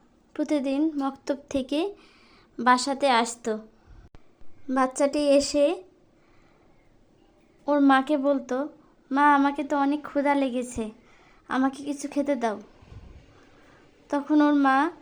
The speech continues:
ওকে রুটি খেতে দিত। কিন্তু ওই মাটির উদ্দেশ্য ছিল আলাদা। তিনি চাচ্ছিলেন যে বাচ্চাটি যেন মনে করে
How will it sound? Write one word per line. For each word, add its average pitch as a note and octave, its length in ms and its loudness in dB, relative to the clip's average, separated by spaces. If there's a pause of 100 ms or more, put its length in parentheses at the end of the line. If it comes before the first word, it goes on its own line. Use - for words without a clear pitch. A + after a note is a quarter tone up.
(420)
ওকে D4 340 2
রুটি D4 260 2
খেতে D4 300 0
দিত। A3 340 -6 (1500)
কিন্তু D4+ 460 6 (220)
ওই C#4 140 4
মাটির C#4 540 2
উদ্দেশ্য D4 460 0
ছিল D#4 260 0
আলাদা। B3 520 2 (1120)
তিনি D4+ 220 6
চাচ্ছিলেন D4 680 2 (580)
যে B3+ 380 -2 (1200)
বাচ্চাটি C4+ 460 2
যেন D4+ 280 2
মনে D4+ 320 2
করে C4+ 380 0